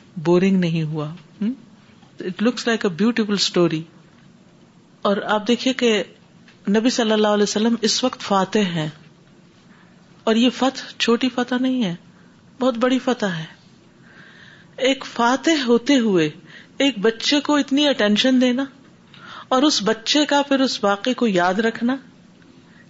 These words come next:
اس سے کیا ظاہر ہوتا ہے کہ واقعی آپ اللہ کے نبی ہیں، واقعی وہ بالمؤمنین رؤوف الرحیم، اور پھر واقعی آپ صلی اللہ علیہ وسلم جو ہیں رحمت للعالمین ہیں۔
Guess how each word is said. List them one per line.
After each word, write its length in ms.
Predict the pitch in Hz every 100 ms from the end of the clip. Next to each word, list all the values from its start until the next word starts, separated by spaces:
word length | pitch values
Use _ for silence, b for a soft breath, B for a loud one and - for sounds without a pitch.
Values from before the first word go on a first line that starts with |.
| - -
اس 100 | 240
سے 160 | 294
کیا 180 | 285 285
ظاہر 320 | 247 196 190
ہوتا 260 | 185 170 185
ہے 40 | 185
کہ 80 | 208
واقعی 340 | 233 277 330 320
آپ 180 | 269
اللہ 160 | 202 185 185
کے 80 | 180
نبی 300 | 170 151 165
ہیں، 140 | 185 - B B B B -
واقعی 420 | 226 254 294 285
وہ 160 | 262 220
بالمؤمنین 840 | 226 220 220 202 202 196 220 208 196 190 -
رؤوف 380 | 190 190 190 190
الرحیم، 480 | 180 180 160 185 185 - - - - - - 247 294 - B B B B B B
اور 140 | 208
پھر 220 | 196 233 233 - - -
واقعی 500 | 190 214 214 285 285
آپ 160 | 220 220
صلی 200 | 208 196
اللہ 160 | 185
علیہ 180 | 185 180
وسلم 360 | 170 175 185 185
جو 140 | 180
ہیں 160 | 175 180 B B B B -
رحمت 380 | 196 - 202 185
للعالمین 840 | 185 180 180 170 165 165 165 180
ہیں۔ 120 | 175